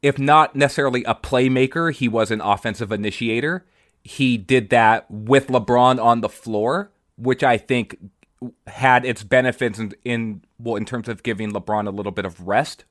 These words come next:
within possessions. Um, he did it with LeBron out of the game, which I think was important just to sort of organize the offense. Um,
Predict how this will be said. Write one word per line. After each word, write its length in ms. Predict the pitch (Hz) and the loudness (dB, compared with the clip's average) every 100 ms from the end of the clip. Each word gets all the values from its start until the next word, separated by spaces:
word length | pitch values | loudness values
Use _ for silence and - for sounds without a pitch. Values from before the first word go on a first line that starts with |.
| - | -10
within 300 | 117 123 120 | -8 -6 -6
possessions. 640 | 123 110 117 - 180 170 - _ _ - | -6 -4 -4 -4 -8 -10 -18 _ _ -2
Um, 380 | 120 113 104 98 | 2 2 2 -6
he 200 | - 135 | -8 -8
did 200 | 107 123 | -2 0
it 260 | 120 113 - | 0 -2 -6
with 440 | 101 113 113 104 _ - - | -10 -2 0 -2 _ -20 -6
LeBron 680 | 117 98 120 117 113 107 - - | -6 -4 0 2 2 0 -6 0
out 240 | 113 123 | 2 2
of 140 | 131 135 | 0 -6
the 80 | |
game, 500 | 135 147 165 190 196 165 | -2 0 0 -2 -6 -8
which 220 | 113 107 | -4 -2
I 140 | 120 104 | -2 -2
think 460 | - 120 117 - _ _ _ - | -2 -4 -4 -10 _ _ _ -16
was 640 | 107 120 117 113 110 98 - | -2 4 4 4 2 -4 -8
important 920 | 113 104 - 131 123 110 117 98 - _ _ _ _ _ _ - | -6 -6 -8 -4 -4 -4 -10 -10 -18 _ _ _ _ _ _ -16
just 320 | - 131 - | -4 -4 -4
to 60 | 131 | -8
sort 300 | - 127 113 | -4 -2 0
of 220 | 107 98 - | 0 -2 -2
organize 720 | 123 120 123 117 113 110 104 | 0 0 0 2 2 0 -4
the 180 | - 107 | -6 -2
offense. 800 | 101 110 - 170 180 - - - _ - | 2 2 2 -4 -4 -10 -14 -18 _ 0
Um, 640 | 120 117 104 80 69 110 | 4 4 2 -2 -10 -18